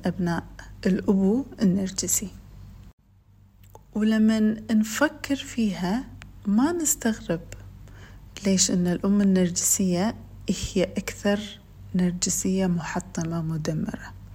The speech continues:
لأن الأم هي المفروض إنها تكون هي مصدر الحنان، مصدر الحب، ال-، الحب بدون مقابل. المجتمعات والثقافات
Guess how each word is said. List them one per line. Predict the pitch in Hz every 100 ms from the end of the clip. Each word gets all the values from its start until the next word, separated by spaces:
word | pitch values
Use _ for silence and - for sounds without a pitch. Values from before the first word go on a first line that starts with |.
| - - - -
لأن | - - 175
الأم | 165 165 - 302 285 - - - - -
هي | 214 - 180 160 185 220 - - - - - -
المفروض | 170 165 - 165 156 170 -
إنها | 180 -
تكون | 180 - 190
هي | 180 180
مصدر | 185 180 220 - - 185 220 - - - -
الحنان، | 214 - 196 175 165 160 160 -
مصدر | 190 180 - - 180 - -
الحب، | 175 - - 170 156 - - - - - - - - -
ال-، | 170 165 165 160 -
الحب | 170 165 160 156 - 185 185
بدون | 180 175
مقابل. | 165 156 160 160 156 170 - - - - - _ _ _ _ _ _ - - - - -
المجتمعات | 196 185 190 - 214 202 185 185 180 180 180
والثقافات | 180 - - 185 190 185 180 -